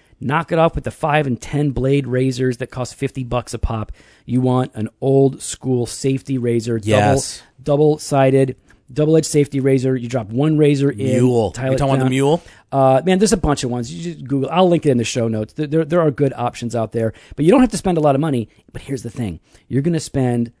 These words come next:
Speaker 1: you know, you might spend thirty to a hundred bucks, depending on how much you wanna spend, on a good safety razor that'll last you the rest of your life. And then razors, you get, like, fifty razors for, like, two bucks.
Speaker 2: Yep.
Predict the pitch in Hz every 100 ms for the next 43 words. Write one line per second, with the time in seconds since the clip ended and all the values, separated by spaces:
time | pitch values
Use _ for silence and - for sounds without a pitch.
0 | _ _ - 202 202 151 - 131 120 -
1 | 139 131 127 120 - 110 107 107 139 123
2 | 117 110 - - 123 123 110 117 110 117
3 | 110 - 120 113 117 113 113 120 135 123
4 | 127 117 110 113 117 117 120 - 110 110
5 | - 113 113 113 - _ _ - 113 98
6 | 92 98 123 135 120 _ _ _ _ _
7 | _ _ _ 107 131 117 117 - _ _
8 | _ _ 135 123 131 113 110 107 110 -
9 | 98 - - 101 82 - 110 107 113